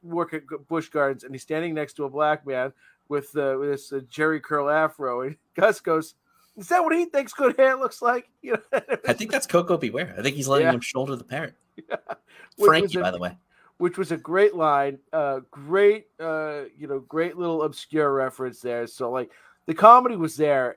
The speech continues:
Speaker 2: Oh, yeah.
Speaker 1: all over the place. Like
Speaker 2: Coco Beware, by the way, one of the greatest opening match guys you can get. He's just that guy you put first on a card.
Speaker 1: Oh, yeah.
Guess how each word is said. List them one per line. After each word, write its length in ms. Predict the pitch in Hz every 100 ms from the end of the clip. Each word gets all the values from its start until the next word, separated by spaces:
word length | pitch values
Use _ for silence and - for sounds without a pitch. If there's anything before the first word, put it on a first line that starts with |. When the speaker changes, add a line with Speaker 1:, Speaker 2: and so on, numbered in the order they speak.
| -
Speaker 2:
Oh, 120 | 156
yeah. 180 | 107 -
Speaker 1:
all 240 | 180 190
over 180 | 165 151
the 80 | 139
place. 360 | - 117 107 117
Like 180 | 113
Speaker 2:
Coco 300 | - 196 202
Beware, 320 | 180 143 139 120
by 160 | 120
the 60 | 113
way, 120 | 104
one 140 | 107 117
of 60 |
the 60 | 113
greatest 520 | 101 110 123 123 - 131
opening 360 | 120 117 113
match 300 | 107 104 -
guys 320 | - 101 101 92
you 60 |
can 160 | 92 87
get. 260 | 92 87 110
He's 180 | 107
just 160 | 113 110
that 160 | 113 110
guy 100 | 104
you 140 | 98
put 180 | - 104
first 320 | 95 95 -
on 100 | 85
a 40 |
card. 260 | - 80 82 _ - -
Speaker 1:
Oh, 120 | 208
yeah. 260 | 185 226